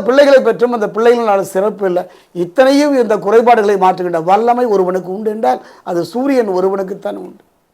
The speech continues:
சிவசூரியனாக என்று சொல்வார், ஆதித்யம் என்று சொல்லக்கூடிய அந்த சூரிய பகவான் கன்னி ராசிக்கு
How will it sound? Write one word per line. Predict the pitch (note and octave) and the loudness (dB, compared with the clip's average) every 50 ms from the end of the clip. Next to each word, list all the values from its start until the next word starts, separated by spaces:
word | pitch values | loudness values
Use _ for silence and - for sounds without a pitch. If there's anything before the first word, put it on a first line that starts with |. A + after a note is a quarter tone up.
| _ _ _ _ _ _ _ - - | _ _ _ _ _ _ _ -6 -4
சிவசூரியனாக | B3+ C4 C#4+ D4 - A3+ A#3 B3 A#3+ B3 A#3 A3+ A3+ G#3+ G3+ G3+ G3+ | 0 2 2 2 2 0 -2 -2 0 0 0 2 2 2 0 0 0
என்று | F#3+ F#3 F3 E3+ | -2 -4 -6 -8
சொல்வார், | F#3 F#3 F#3+ F#3 E3+ F3 F3 F#3 | -10 -8 -6 -4 -2 0 2 4
ஆதித்யம் | G#3+ G#3+ A#3+ B3+ B3 - A#3+ A#3 A3+ A3 | 4 2 2 -2 -4 -4 -2 -2 -2 -2
என்று | G3+ F#3 G3 - | -4 -6 -8 -8
சொல்லக்கூடிய | F#3 F#3+ G3 F#3 - F3+ F3 F#3 E3+ D#3 - - - - - _ - | -8 -10 -10 -10 -10 -10 -8 -8 -10 -10 -12 -18 -20 -20 -20 _ -10
அந்த | - F#3 G3 F#3+ - | -4 -2 -2 -2 0
சூரிய | A#3 C4+ C#4+ C#4+ C#4 C4+ B3 | 0 0 2 2 4 4 4
பகவான் | A#3 G#3+ A3+ A#3+ A#3+ - G#3+ | 4 6 4 4 4 2 0
கன்னி | G3+ G3+ A#3+ C4+ C4 | 0 0 2 4 4
ராசிக்கு | B3 A#3 - - G#3 E3 A3 G#3 | 4 4 4 0 -6 -8 -8 -8